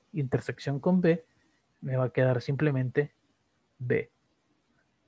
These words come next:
¿Por qué B? Porque es el que se está repitiendo y el que está fuera de, de, el co-, es el conjunto que está fuera. Entonces B,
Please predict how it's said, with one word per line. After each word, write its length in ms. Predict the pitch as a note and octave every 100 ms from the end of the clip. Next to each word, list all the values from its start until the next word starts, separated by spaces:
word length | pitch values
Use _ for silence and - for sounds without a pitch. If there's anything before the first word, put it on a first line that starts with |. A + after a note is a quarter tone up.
| _ _
¿Por 180 | C3 B2+
qué 100 | F3
B? 180 | G3+ C#3+
Porque 420 | - C3 - C3+
es 60 |
el 80 | C#3+
que 100 | C#3
se 120 | -
está 180 | C3 -
repitiendo 640 | B2+ A#2+ B2 D3 A#2+ -
y 60 | -
el 100 | A#2+
que 80 | -
está 180 | - B2+
fuera 320 | - C#3 C3
de, 140 | B2+
de, 340 | A#2+ A#2+ - - - _ _ - C3+ - _ _ _ _ _ -
el 220 | C#3 C3+
co-, 140 | C#3
es 120 | C#3+ C3+
el 80 |
conjunto 460 | C#3+ C3+ C#3 C3+ C3+
que 80 | B2
está 180 | - A#2+
fuera. 360 | - A#2 B2 _ _ _ _ _ _ _ - - _ _ _ _ _
Entonces 380 | - C#3 F3 -
B, 260 | E3 E3+